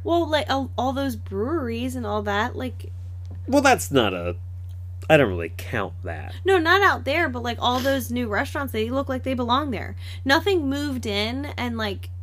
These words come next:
Speaker 1: stands out. Everything that seems
Speaker 2: Are
Speaker 1: to
Speaker 2: you
Speaker 1: be
Speaker 2: talking in Rehoboth? Is
Speaker 1: Yeah.
Speaker 2: that strip itself
Speaker 1: Mm-hmm, 'cause
Speaker 2: or
Speaker 1: there's a,
Speaker 2: out?
Speaker 1: the Dogfish Head.
Speaker 2: Yeah.
Speaker 1: Like, and maybe they've been there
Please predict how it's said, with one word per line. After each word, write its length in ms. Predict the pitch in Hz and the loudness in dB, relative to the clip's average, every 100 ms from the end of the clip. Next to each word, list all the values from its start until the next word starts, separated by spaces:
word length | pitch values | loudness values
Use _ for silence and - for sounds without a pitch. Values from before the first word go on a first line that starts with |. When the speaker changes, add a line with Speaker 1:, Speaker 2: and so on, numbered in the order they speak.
| - | -10
Speaker 1:
stands 560 | - - - - 98 - | -10 -6 -2 0 -2 -4
out. 340 | 123 175 - - - - - | -2 -2 -4 -8 -10 -10 -4
Everything 400 | 220 254 277 277 | -2 -2 -2 -4
that 240 | - - | -6 -8
seems 320 | - 226 220 | -6 -4 4
Speaker 2:
Are 40 | 151 | 8
Speaker 1:
to 40 | |
Speaker 2:
you 60 | 202 | 10
Speaker 1:
be 80 | 233 | 8
Speaker 2:
talking 240 | 190 131 | 8 4
in 320 | 113 123 139 | 6 6 6
Rehoboth? 580 | 143 117 131 139 156 - | 4 4 6 6 4 6
Is 60 | 381 | 8
Speaker 1:
Yeah. 240 | 359 110 | 10 8
Speaker 2:
that 140 | - | 6
strip 440 | - - - 123 123 | -2 -2 4 4 4
itself 440 | 101 92 135 339 | 2 6 6 6
Speaker 1:
Mm-hmm, 80 | - | 4
'cause 20 | |
Speaker 2:
or 80 | 104 | 4
Speaker 1:
there's 140 | 110 110 | 8 8
a, 40 | 113 | 6
Speaker 2:
out? 60 | - - | 2 -4
Speaker 1:
the 100 | 254 | -4
Dogfish 600 | 214 208 214 - 254 - | 2 2 2 -2 -6 -4
Head. 560 | 254 220 214 214 214 240 | -4 -2 -2 -4 -6 -6
Speaker 2:
Yeah. 220 | - 180 - | 6 8 8
Speaker 1:
Like, 140 | 269 - - - | 0 -4 -6 -2
and 220 | 269 233 | -2 0
maybe 220 | 220 277 | -2 -2
they've 180 | 285 220 | -2 -4
been 120 | 226 | -6
there 180 | 226 | -6